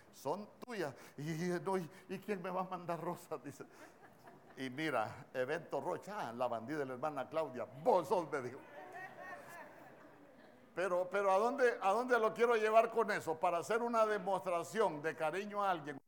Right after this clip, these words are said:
necesita una época especial. Todos los días son buenos. Pero como a veces, a veces nos han enseñado algunas cosas que, que no son correctas,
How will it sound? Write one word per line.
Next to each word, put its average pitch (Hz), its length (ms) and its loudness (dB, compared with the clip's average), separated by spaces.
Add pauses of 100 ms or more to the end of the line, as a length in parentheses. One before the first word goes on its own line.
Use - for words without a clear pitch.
(160)
necesita 170 600 -4
una 185 300 -2
época 208 280 -8
especial. 185 420 -6 (1080)
Todos 147 240 0
los 135 140 -4
días 143 200 -2
son 135 240 -8
buenos. 160 300 -6 (2250)
Pero 131 180 -2
como 143 220 2
a 143 40 6
veces, 185 600 -2
a 135 120 2
veces 160 280 -2
nos 147 180 -10
han 165 160 0
enseñado 143 720 -6 (200)
algunas 131 440 -4
cosas 156 480 -8
que, 104 180 -8 (220)
que 123 100 -6
no 143 140 -8
son 165 220 -8
correctas, 127 580 -8